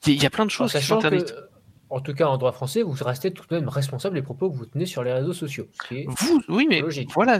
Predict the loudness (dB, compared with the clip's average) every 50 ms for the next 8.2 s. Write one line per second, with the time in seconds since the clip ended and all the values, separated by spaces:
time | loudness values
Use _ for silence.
0 | 2 -4 -10 -14 -16 -10 -10 -4 -4 -4 -4 -2 0 0 2 2 2 2 2 0
1 | 2 2 2 2 2 2 2 0 0 0 -2 -2 -2 -2 -2 -2 -2 0 0 2
2 | 2 2 2 2 2 4 6 6 6 4 4 2 2 4 4 6 6 4 4 4
3 | 0 0 2 4 2 2 2 2 -2 -4 -6 -2 -2 -2 -4 -4 -4 -4 -4 -2
4 | -4 -4 -4 -4 -6 -6 -6 -8 -8 -10 -8 -8 -12 -14 -14 _ _ _ _ _
5 | _ _ _ _ _ _ -4 0 2 2 4 2 0 -2 -4 -4 0 2 4 4
6 | 4 4 2 2 2 2 0 0 0 2 0 0 0 0 0 0 -2 -2 -2 -4
7 | -4 -4 -2 -4 -4 -4 -2 -2 -2 -4 -6 -4 -4 -4 -2 -2 -2 -4 -4 -4
8 | -2 -4 -4 -4